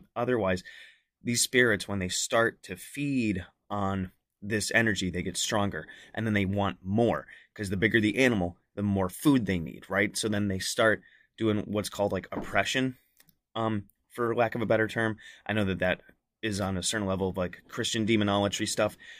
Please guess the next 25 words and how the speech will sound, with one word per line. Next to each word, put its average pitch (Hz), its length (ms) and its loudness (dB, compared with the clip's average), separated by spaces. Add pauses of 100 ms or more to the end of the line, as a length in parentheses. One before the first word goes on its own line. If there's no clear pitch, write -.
(120)
where 98 500 2 (360)
their 139 640 6 (420)
energetics 98 800 0 (240)
will 107 180 -4
then 104 280 -2
feed - 460 -6
into 107 360 -4
yours, 98 360 0
because 92 280 -8
it's 92 140 -8
always, 107 480 0
like, 95 340 -6
it's 120 200 -2
the 127 100 0
whole, 110 260 2 (640)
um, 95 400 -4 (800)
for 127 100 2
every 117 400 2
action, 113 300 0
there's 104 140 -2
an 107 80 2
equal 101 360 0
but 101 140 -2
opposite 95 380 -6
reaction, 107 560 -2